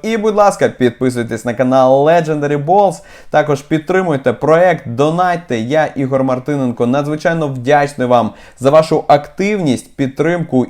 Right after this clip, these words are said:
і допомогу всіма способами. Також і я вам бажаю всього найкращого. Дякую за увагу!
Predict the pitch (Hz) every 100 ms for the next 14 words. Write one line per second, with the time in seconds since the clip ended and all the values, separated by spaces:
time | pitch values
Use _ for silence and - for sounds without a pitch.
0 | - 151 117 - - - 135 190 175 185
1 | 196 170 131 110 - 196 190 156 113 -
2 | - 190 214 170 139 117 104 98 147 151
3 | 117 - 135 147 147 123 104 101 110 113
4 | 107 - 120 131 131 135 135 165 190 185
5 | 156 117 113 123 123 123 117 131 139 170
6 | 165 151